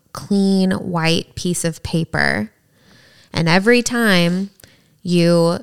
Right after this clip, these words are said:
give yourself away sexually, you're ripped off and crumpled up. And who wants to use a crumpled up, ripped up piece of paper?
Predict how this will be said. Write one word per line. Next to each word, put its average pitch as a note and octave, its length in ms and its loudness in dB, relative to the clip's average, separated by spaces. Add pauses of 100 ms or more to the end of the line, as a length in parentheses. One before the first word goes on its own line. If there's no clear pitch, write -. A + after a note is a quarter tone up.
(120)
give F#3 260 2
yourself F#3+ 440 2
away E3+ 260 2
sexually, E3 840 -2 (720)
you're E3+ 600 2
ripped F3+ 480 0
off F#3 500 0 (100)
and F3 200 0
crumpled F3+ 500 2
up. - 320 -6 (800)
And G3+ 140 4
who C#4 260 2
wants A#3+ 420 0
to - 160 0
use F#3+ 600 4
a F3+ 80 0
crumpled F#3 520 -2
up, F3 220 0
ripped F3 340 -2
up - 240 -2
piece - 280 -4
of D3 140 -6
paper? - 560 -6